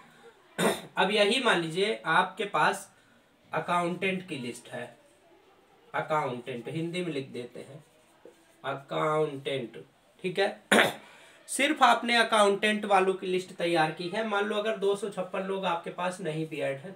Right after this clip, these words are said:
तो, ठीक है। सिर्फ अकाउंटेंट वाली लिस्ट है, मान लो आपके पास केवल सौ लोग ही ऐड है। कितने लोग ऐड है? केवल सौ लोग ऐड है, ठीक है। सिर्फ अकाउंटिंग के भोपाल, भोपाल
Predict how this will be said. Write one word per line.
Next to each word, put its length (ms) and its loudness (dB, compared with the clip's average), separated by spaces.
तो, 140 -10
ठीक 180 -4
है। 160 -2
सिर्फ 300 -6
अकाउंटेंट 800 -2
वाली 280 0
लिस्ट 300 -6
है, 140 -2
मान 160 -2
लो 100 0
आपके 240 -2
पास 280 -4
केवल 320 -4
सौ 260 -2
लोग 240 0
ही 160 -10
ऐड 160 -10
है। 240 -16
कितने 260 0
लोग 220 0
ऐड 180 0
है? 140 -4
केवल 280 4
सौ 180 -2
लोग 240 -4
ऐड 160 -10
है, 140 -18
ठीक 160 -8
है। 180 -4
सिर्फ 280 2
अकाउंटिंग 640 2
के 140 -2
भोपाल, 500 6
भोपाल 420 -2